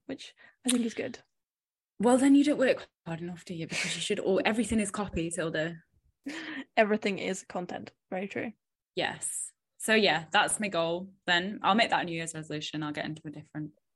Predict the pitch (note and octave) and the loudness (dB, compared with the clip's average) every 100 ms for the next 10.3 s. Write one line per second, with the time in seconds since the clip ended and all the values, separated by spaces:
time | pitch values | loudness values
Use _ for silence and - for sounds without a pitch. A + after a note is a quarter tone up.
0 | _ _ - - - - D3 D3 - _ | _ _ -18 -18 -14 -12 -10 -12 -16 _
1 | - D3+ B2+ - D#3 D#3 D3+ - - - | -6 -4 -4 -8 -10 -8 -8 -6 -2 -2
2 | - A#3+ - _ - - - - - _ | -4 -10 -14 _ -20 -20 -20 -20 -20 _
3 | _ - A3+ A#3+ A#3+ - B3+ - D4 G3 | _ 4 8 8 8 6 4 6 8 6
4 | E3+ F3+ _ _ _ _ _ F#3+ F#3 G3 | 4 -2 _ _ _ _ _ 0 2 2
5 | A3+ G#3+ G3 G3+ F#3+ - F#3+ F#3 F3 F3+ | 2 0 -4 -4 -2 -2 -2 -4 -4 -2
6 | F3 F3 G3+ C4+ C#4+ C#4 G3 B2 - F#3+ | 0 2 2 2 2 0 -2 -2 -4 -4
7 | F3+ F3 F3+ A3+ C4 - - - F#3 - | -4 -2 0 -2 -4 -10 -12 -6 -2 -2
8 | F#3 F3+ F3+ A3+ F#4+ F#4+ - - G#3+ G#3 | -2 -2 2 4 6 4 4 4 6 4
9 | - B3+ C4 C#4 B3+ F#3+ F#3+ - - - | 4 2 2 0 -2 0 0 2 0 -2
10 | G3 A3+ | 2 2